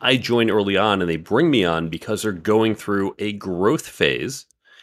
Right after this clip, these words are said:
and we need to hire lots of people. I have hired hundreds of people. I have interviewed, I'm sure, well north of a thousand.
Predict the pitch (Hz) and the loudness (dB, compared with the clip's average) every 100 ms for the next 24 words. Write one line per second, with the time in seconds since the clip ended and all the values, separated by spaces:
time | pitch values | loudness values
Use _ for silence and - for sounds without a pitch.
0 | _ - 110 113 110 110 98 95 - 117 | _ -4 0 2 4 2 2 0 0 2
1 | 104 95 87 - 87 98 - 65 - _ | 2 2 0 -2 -6 -4 -4 -8 -12 _
2 | _ - - - 104 104 117 - 127 131 | _ -20 -16 0 2 4 0 0 0 4
3 | 120 104 90 80 - _ _ _ _ _ | 4 4 2 0 -6 _ _ _ _ _
4 | - 131 117 107 98 - 92 - 67 - | 0 2 4 4 0 -2 -2 -2 -8 -6
5 | - 98 95 - 107 110 117 98 98 90 | 2 4 4 2 2 2 2 0 2 2
6 | 85 82 _ _ _ _ _ - 90 - | 0 -2 _ _ _ _ _ -2 -2 4
7 | 143 113 98 107 101 101 98 85 73 - | 8 8 10 8 8 6 2 0 -4 4
8 | 104 90 78 98 | 6 6 2 -2